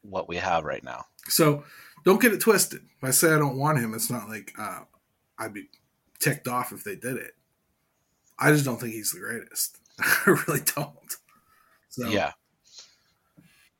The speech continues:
Speaker 1: Well, you know, I, I, I, you know what? It's another interesting thing, real quick, is the question I would ask is with a, with a G M like Ben Cherington is, is,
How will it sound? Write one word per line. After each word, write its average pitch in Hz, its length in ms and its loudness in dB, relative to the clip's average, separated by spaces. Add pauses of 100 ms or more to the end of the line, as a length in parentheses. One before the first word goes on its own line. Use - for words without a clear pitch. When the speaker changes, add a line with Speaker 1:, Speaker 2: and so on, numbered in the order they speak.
(120)
Speaker 1:
Well, 262 260 6 (340)
you 185 200 2
know, 180 240 10 (180)
I, 123 440 8 (100)
I, 147 60 8
I, 160 100 8
you 180 220 0
know 240 100 2
what? 247 100 0
It's - 140 0
another 147 240 6
interesting 147 420 2
thing, 143 280 2
real 139 160 4
quick, 143 280 0
is 143 300 -4 (2250)
the - 80 -12
question 214 380 4
I 117 140 10
would 107 120 8
ask 98 360 4
is 90 320 -6 (120)
with 95 200 -10
a, 92 80 -12 (140)
with 98 200 -8
a 90 40 -6
G 101 240 -6
M 95 160 -6
like 85 240 -6 (340)
Ben 85 240 -6
Cherington 80 560 -8
is, 69 220 -12
is, - 360 -8